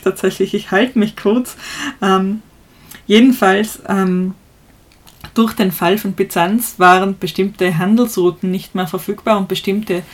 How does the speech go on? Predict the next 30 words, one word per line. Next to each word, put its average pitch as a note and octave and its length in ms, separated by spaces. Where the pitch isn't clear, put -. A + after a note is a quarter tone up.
Güter A#3 380
in G3+ 120
Europa F#3 380
nur F#3 140
schwer F#3 260
zu - 120
bekommen. A3 640
Namentlich G3+ 600
waren E3+ 180
das D#3 140
eben F3 200
Gewürze, G#3 920
auch F3+ 320
Stoffe, A3 560
ähm, F3+ 340
die G#3+ 100
man G3 220
über F3 140
den D#3 180
Orient G3+ 520
bezogen G#3+ 640
hatte, A3+ 360
über E3 160
die D#3+ 80
Seidenstraße G3 760
bezogen F3+ 420
hatte, E3 260
wie A3+ 160
auch A3+ 100
immer. D#4 340